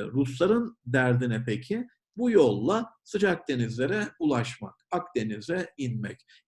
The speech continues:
Akdeniz Rusya için bu kadar mı önemli? Evet, bu kadar önemli. Çünkü dünya ticaretinden pay kapabilmek için Akdeniz önemli bir coğrafya bu dönem. Aklınıza şu gelecek, hocam, e,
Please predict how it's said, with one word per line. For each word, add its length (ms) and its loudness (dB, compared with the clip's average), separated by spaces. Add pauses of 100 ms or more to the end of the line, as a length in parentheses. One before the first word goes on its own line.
Akdeniz 760 -2
Rusya 340 0
için 460 0
bu 120 2
kadar 360 0
mı 160 -4
önemli? 540 -4 (280)
Evet, 220 2 (120)
bu 140 -2
kadar 260 0
önemli. 600 -4 (200)
Çünkü 540 -2 (300)
dünya 340 0
ticaretinden 800 -2
pay 260 -2
kapabilmek 720 0
için 380 -4 (360)
Akdeniz 640 -2
önemli 440 0
bir 40 -2
coğrafya 560 -2
bu 100 -6
dönem. 300 -6 (420)
Aklınıza 440 0
şu 140 -6
gelecek, 480 2 (100)
hocam, 420 0 (300)
e, 380 -2